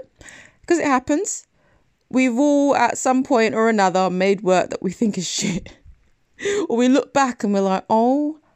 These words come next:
my gosh, what on earth was that that I was putting out to the public? What on earth is this? This is rubbish. I can't believe that I created work like this."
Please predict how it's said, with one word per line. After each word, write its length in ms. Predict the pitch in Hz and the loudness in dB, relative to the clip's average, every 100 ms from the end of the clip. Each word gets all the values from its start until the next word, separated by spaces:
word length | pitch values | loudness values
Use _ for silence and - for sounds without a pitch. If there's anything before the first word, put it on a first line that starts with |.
| _ _ | _ _
my 840 | 170 175 185 208 226 226 220 226 240 _ - 170 - _ _ | -6 -2 0 2 2 0 0 -4 -6 _ -12 -12 -12 _ _
gosh, 580 | - 170 131 - - - - - _ _ _ 208 | 0 2 0 -8 -14 -16 -20 -20 _ _ _ -12
what 360 | 170 220 269 | 0 2 2
on 100 | 269 | 2
earth 260 | 254 240 - | 0 0 -2
was 160 | 202 | -4
that 200 | 185 196 - | -2 -4 -4
that 100 | - | -4
I 120 | 165 | -2
was 140 | 165 | -4
putting 360 | - - - 170 | -6 -6 -4 -2
out 180 | 151 - | -4 -4
to 80 | |
the 80 | 143 | -6
public? 640 | 147 160 147 151 208 - - _ _ _ _ _ - | -4 -4 -2 -2 -2 -6 -20 _ _ _ _ _ -2
What 200 | 202 220 | 0 2
on 120 | 247 | 2
earth 240 | 226 214 | 0 0
is 160 | 185 170 | -2 -2
this? 400 | - 143 160 - - - _ | 0 0 0 -4 -18 -20 _
This 200 | 196 247 | 0 0
is 140 | 294 226 | -2 0
rubbish. 760 | 196 185 165 143 233 - - _ _ - | 2 2 0 -2 -2 -8 -14 _ _ 0
I 220 | 233 339 | 2 2
can't 320 | - 285 247 | 2 0 2
believe 540 | 247 254 262 233 190 | 2 2 0 0 -2
that 160 | 190 180 | 0 0
I 120 | 190 | 0
created 440 | 190 - 202 170 170 | 0 0 0 0 0
work 200 | 170 - | 0 0
like 280 | 151 - | -2 -2
this." 280 | - 139 214 | -2 -2 -4